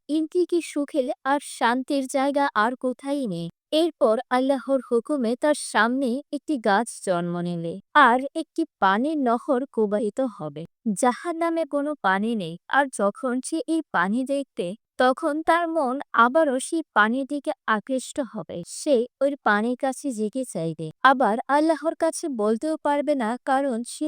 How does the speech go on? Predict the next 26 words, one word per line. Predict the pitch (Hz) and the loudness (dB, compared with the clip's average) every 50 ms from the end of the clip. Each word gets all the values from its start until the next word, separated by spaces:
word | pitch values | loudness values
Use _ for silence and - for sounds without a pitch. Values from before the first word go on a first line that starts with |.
| 320 | -2
ওয়াদা | 302 214 190 185 196 202 220 247 247 | -2 0 2 2 2 2 0 -2 -2
করেছে | - 226 175 165 160 - - - 170 165 170 - _ _ _ _ - | -2 -4 -4 -4 -6 -8 -10 -12 -12 -12 -14 -16 _ _ _ _ 4
আর | 226 226 254 269 269 | 6 6 6 4 2
কিছুই | - - 294 269 - - 339 339 - | 0 -2 -2 -2 0 0 0 0 0
চাইবে | - 202 175 185 180 170 180 170 | 0 -2 -2 0 -2 -2 -4 -4
না। | 170 165 165 - _ - | -4 -6 -10 -12 _ 0
কিন্তু | - 349 349 339 339 - 285 240 254 - - - | 2 4 4 4 4 4 4 2 2 0 -2 -2
অবশেষে | 220 214 208 196 254 247 - - 320 302 - - 226 226 - - | -2 -2 2 2 2 2 2 0 -4 -4 -2 -2 -2 -2 2 2
আর | 277 302 294 - - | 2 2 2 0 -4
থাকতে | - 226 202 202 - _ - 294 294 | -2 -2 -2 -2 -2 _ 0 0 2
না | 302 302 294 | 2 0 -2
পেরে | - 311 294 233 - 254 277 | -2 -2 -2 0 -2 -2 -4
সে | - - - 339 339 - | -6 -4 -4 -4 -4 -2
চাইবে, | - 262 202 208 240 269 254 262 233 240 | -2 -2 0 0 -2 -2 -2 -2 -2 -2
'ইয়া | 262 254 262 294 285 269 | 0 0 2 2 2 2
রব, | 262 277 262 240 208 220 226 - - _ _ | 0 0 0 0 0 -2 -4 -6 -14 _ _
আমাকে | 254 247 254 269 294 302 - 262 220 233 254 - | 2 2 2 2 0 -2 -2 -2 -2 -2 -4 -2
ওই | - 330 294 - | -2 -2 -2 -2
গাছের | - 202 196 196 - - 311 311 285 | -2 -4 -4 -4 -4 -4 -4 -2 0
নিচে | 294 294 285 - 330 311 | 0 -2 -2 -2 -2 0
নিয়ে | 269 220 190 185 185 | 0 0 0 0 -2
যা, | 175 - 262 285 - - 233 214 - | -4 -6 -8 -10 -6 -4 -4 -4 -2
যেন | - - 233 226 240 262 233 208 240 - - | 0 2 2 4 4 4 4 2 0 0 0
আমি | - 285 285 294 294 294 | 2 2 4 4 4 2
ওই | 294 294 269 - - | 2 2 0 0 0
গাছের | 226 208 202 202 - - 294 | 2 2 2 2 2 0 0